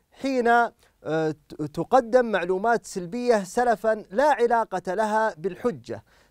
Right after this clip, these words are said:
كي ننزع عنها مصداقيتها. إذن تقع هذه المغالطة تسميم البئر حين،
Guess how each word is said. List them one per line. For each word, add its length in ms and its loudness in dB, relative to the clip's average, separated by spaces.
كي 440 4
ننزع 640 4
عنها 520 -2
مصداقيتها. 840 -4
إذن 360 0
تقع 400 4
هذه 280 -2
المغالطة 440 -2
تسميم 400 -10
البئر 380 -2
حين، 380 0